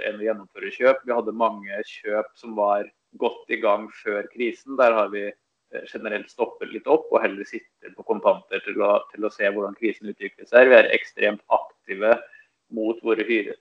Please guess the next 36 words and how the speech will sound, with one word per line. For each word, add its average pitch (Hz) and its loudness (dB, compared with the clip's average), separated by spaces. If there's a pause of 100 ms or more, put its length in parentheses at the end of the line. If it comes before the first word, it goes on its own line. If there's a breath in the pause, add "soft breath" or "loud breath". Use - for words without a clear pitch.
hyresgjester 98 -6
for 110 -6
å 107 -2
sikre - -12
at - -6
vi 98 -6
har 95 4
en 98 -10
best 101 -10
mulig 98 -8
kontantstrøm, 101 -8
og 104 -2
at - -18
hyresgjestene 98 -8
klarer 95 4
seg 107 2
gjennom 98 -2
krisen. 151 -2 (480)
Det 120 2
vil - -2
si 123 6
at 117 6
vi, 127 4 (100)
vi 127 0
er 127 0
veldig 120 -6
aktive, 120 -8
men 139 -10
vi 123 -2
er 120 -4
veldig 101 -8 (260)
forsiktige. - -12 (840)
Det - -16
er 107 -8
vel 104 -8
sånn, 101 -10